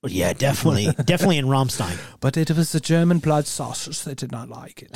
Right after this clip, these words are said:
Speaker 1: Okay. Sop it up with the tortilla, bro.
Speaker 2: My last one is the fucking weirdest thing, like, ever. I think it's gonna win.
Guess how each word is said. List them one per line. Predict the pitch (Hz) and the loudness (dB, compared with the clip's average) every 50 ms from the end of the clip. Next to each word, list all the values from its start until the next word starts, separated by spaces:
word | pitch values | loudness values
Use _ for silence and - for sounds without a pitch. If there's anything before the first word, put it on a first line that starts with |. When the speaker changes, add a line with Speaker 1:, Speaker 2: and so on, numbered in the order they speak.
| - - | -16 -14
Speaker 1:
Okay. | - - - - - - - _ _ _ _ _ _ _ _ _ _ _ _ _ _ _ _ _ _ _ _ _ _ _ _ _ _ _ _ _ _ _ _ _ - - | -14 -14 -16 -16 -16 -20 -20 _ _ _ _ _ _ _ _ _ _ _ _ _ _ _ _ _ _ _ _ _ _ _ _ _ _ _ _ _ _ _ _ _ -20 -14
Sop | - - - - 165 156 - 175 | -10 -6 -2 0 0 2 4 4
it | 165 | 2
up | 143 | 2
with | 131 - | 2 2
the | - | 4
tortilla, | 180 175 - - 180 160 131 | 4 4 6 6 4 4 4
bro. | 139 139 135 131 107 - _ _ _ _ _ _ _ _ _ _ _ _ _ _ _ _ _ _ _ _ _ - - - - 208 190 156 - - | 4 4 4 2 0 -2 _ _ _ _ _ _ _ _ _ _ _ _ _ _ _ _ _ _ _ _ _ -20 -16 -12 -8 -6 -6 -6 -4 0
Speaker 2:
My | 156 160 180 | 2 4 4
last | 156 123 110 104 113 117 - - | 6 4 4 2 0 -2 -2 -2
one | 101 95 98 104 117 120 - _ _ _ _ _ _ | 0 2 2 2 2 0 -2 _ _ _ _ _ _
is | 127 123 123 117 | 0 0 2 2
the | 113 123 | 0 -2
fucking | 117 - - - 123 113 - 131 123 120 110 | -2 -2 -2 -2 -2 0 2 2 2 4 4
weirdest | 107 104 107 104 110 117 110 - - | 2 2 2 2 0 -2 -2 -2 -2
thing, | 110 107 98 95 95 104 - - _ _ _ _ _ _ _ _ _ _ _ - | -2 0 0 0 -2 -6 -8 -12 _ _ _ _ _ _ _ _ _ _ _ -2
like, | 131 117 107 101 - - _ _ _ _ | -2 0 0 -2 -6 -14 _ _ _ _
ever. | - 107 107 92 95 87 | -4 -2 -2 -2 -2 -2
I | 92 107 | -2 0
think | - 117 107 | 0 0 0
it's | 101 - - | -2 -2 -4
gonna | - 98 95 95 | -4 -4 -2 -4
win. | 92 87 85 85 90 | -4 -6 -8 -12 -14